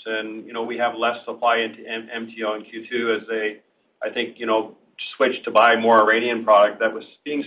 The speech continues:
sold at a discount in China by up to fifty dollars a ton, uh, during the quarter. So, uh, you know, we would have, uh, not, uh, chosen to compete at some of those F-, M T O accounts at those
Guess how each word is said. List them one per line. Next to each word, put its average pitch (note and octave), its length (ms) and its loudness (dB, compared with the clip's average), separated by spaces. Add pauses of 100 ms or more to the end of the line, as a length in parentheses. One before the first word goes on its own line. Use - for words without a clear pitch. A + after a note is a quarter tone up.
sold A2 240 6
at B2+ 80 6
a A2 100 0
discount A2+ 580 -2 (500)
in A#2 180 -6
China A#2 320 2
by G#2+ 380 0 (180)
up B2+ 160 -2
to A2 140 -14
fifty B2 280 -8
dollars G#2+ 400 2
a - 140 -18
ton, A2+ 320 0 (180)
uh, G2 360 -2
during G#2+ 260 -6
the F#2+ 60 -10
quarter. G#2+ 440 -2 (140)
So, G#2 420 0
uh, G2 280 0 (500)
you A#2+ 80 -4
know, A2+ 80 4
we B2+ 180 0
would A#2+ 160 4
have, A2 220 2 (100)
uh, A2 280 4
not, A#2 480 4 (120)
uh, G#2 280 -2
chosen A#2+ 480 2
to G2+ 100 -18
compete - 640 -12 (340)
at A2 120 0 (100)
some A2+ 140 -2
of G#2 60 -4
those G2+ 200 -4
F-, G#2+ 240 -2
M A#2 220 -4
T A2 180 -4
O A2 220 0
accounts G#2 360 -2
at G2+ 120 -8
those G#2+ 220 -2